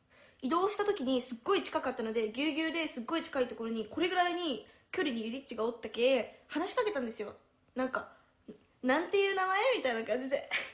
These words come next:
<laughs> 話しかけ、「どこ出身？」とか話しかけたんですよ。そしたら、「南ゆりなです」みたいな。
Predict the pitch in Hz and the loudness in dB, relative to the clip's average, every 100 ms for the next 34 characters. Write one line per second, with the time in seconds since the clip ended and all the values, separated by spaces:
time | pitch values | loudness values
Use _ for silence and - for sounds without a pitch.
0 | 415 - - - - 320 403 311 226 269 | -10 -12 -16 -12 0 2 2 2 2 2
1 | 370 453 466 - 494 659 427 359 285 262 | 4 6 4 6 4 4 0 0 2 0
2 | - 330 285 262 240 269 - - - - | -2 -4 0 0 0 -2 -4 -6 -20 -12
3 | 302 - 302 285 269 - - - _ _ | -12 2 6 8 6 4 -2 -16 _ _
4 | _ _ 247 294 302 262 254 269 247 233 | _ _ -2 0 2 0 -2 -2 -2 0
5 | 277 - 233 233 202 | 0 -2 -10 -10 -10